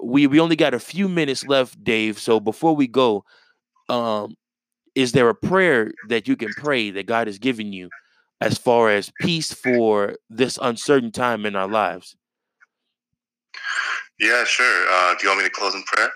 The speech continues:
Speaker 1: Yes, sir. Please do.
Speaker 2: Okay. Uh, dear God, uh, we just wanna thank you for, uh, this opportunity, um, that you've given us where we can just slow down a little bit.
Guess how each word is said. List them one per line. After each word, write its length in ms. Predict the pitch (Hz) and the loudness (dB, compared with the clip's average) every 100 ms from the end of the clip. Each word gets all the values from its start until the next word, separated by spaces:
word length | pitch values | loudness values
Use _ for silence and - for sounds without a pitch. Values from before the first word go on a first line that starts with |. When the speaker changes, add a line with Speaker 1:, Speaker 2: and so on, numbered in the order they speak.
| - | -8
Speaker 1:
Yes, 240 | 104 120 - | -2 -2 0
sir. 180 | 107 | -2
Please 260 | 98 120 104 | -2 -4 -6
do. 160 | 98 95 _ - - - - _ - - | -8 -12 _ -20 -20 -20 -20 _ -8 -4
Speaker 2:
Okay. 300 | 95 - 90 82 - - - - - - - - | -2 0 0 -2 -10 -20 -18 -14 -14 -14 -18 -4
Uh, 360 | 110 98 95 95 98 | 2 4 4 2 2
dear 200 | 107 110 | 0 2
God, 300 | 101 104 113 - _ _ _ _ _ _ - 107 | 2 2 0 -4 _ _ _ _ _ _ -8 -4
uh, 480 | 98 95 92 87 - - | -2 -2 -2 -6 -8 -12
we 140 | 92 _ _ _ _ - - | -16 _ _ _ _ -20 -6
just 140 | - 104 | -2 0
wanna 220 | 95 92 | 0 0
thank 260 | 110 110 107 | 0 0 2
you 120 | 113 | -2
for, 240 | 110 104 95 95 92 92 - - _ _ - | -2 -8 -6 -2 -2 -4 -20 -20 _ _ -2
uh, 120 | 95 | 0
this 160 | 92 98 | 0 0
opportunity, 760 | 95 101 - 113 120 127 127 127 - | -2 -2 -2 0 2 2 2 0 -2
um, 320 | - 92 90 - - - _ - - _ - - | 0 2 0 -2 -10 -20 _ -20 -20 _ -6 -4
that 140 | 98 | 0
you've 140 | 98 92 | -2 0
given 240 | 101 104 | 0 0
us 260 | 104 104 - 107 | 0 -2 -2 0
where 200 | 95 92 | 0 0
we 100 | 92 | -2
can 340 | 101 92 90 _ _ _ _ _ _ - | -2 -2 -6 _ _ _ _ _ _ -6
just 140 | - - | -2 -2
slow 160 | 117 117 | -2 0
down 180 | 113 110 | 0 0
a 40 | 101 | -2
little 180 | 90 85 | -4 -4
bit. 140 | 80 | -4